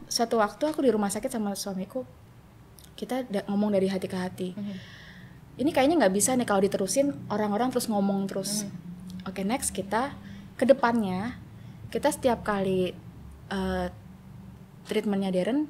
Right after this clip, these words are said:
Speaker 1: kita berdua aja.
Speaker 2: Mhm.
Speaker 1: Kalau kamu nggak bisa, ya aku. Kalau aku
Speaker 2: Mhm.
Speaker 1: nggak bisa, kamu.
Speaker 2: Mhm. Jadi nggak mau,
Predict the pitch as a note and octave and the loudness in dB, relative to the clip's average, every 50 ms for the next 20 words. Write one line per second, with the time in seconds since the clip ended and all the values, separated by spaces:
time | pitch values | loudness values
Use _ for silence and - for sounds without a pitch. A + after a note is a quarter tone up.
0 | - - - - - G3 A#3 G#3+ G#3 G3 G3 F3+ E3 F3 - - E3+ D#3+ - A3 | -6 -12 -12 -8 -2 0 2 2 2 2 2 2 0 -2 -6 -8 -10 -8 -8 -6
1 | G#3+ G3+ G3+ F#3 F3+ - G#3+ G#3+ A3 - - G#3 G#3+ A3 G#3+ F#3 E3+ F3+ F#3 - | -4 -4 -4 -6 -4 0 2 2 4 4 4 2 2 2 2 2 0 0 0 0
2 | B3+ B3 G3 E3+ F3 - - - F3+ - - - F#3+ F#3 F#3+ F#3+ G3+ F#3 F#3+ F#3+ | 0 0 0 -2 -4 -6 -8 -8 -8 -8 -6 -4 -2 -2 0 0 0 0 0 -2
3 | - A3+ A3 G3 F#3 F3+ F3 E3+ - - G#3 G3 G3 G3 - - - - - - | -4 -6 -8 -8 -8 -8 -8 -10 -12 -12 -12 -12 -12 -14 -16 -20 -20 -20 -20 -12
4 | - G#3+ A3 B3+ C4+ B3+ A#3+ A3+ A3 A#3+ C4 | -6 -4 0 2 4 4 6 8 8 10 8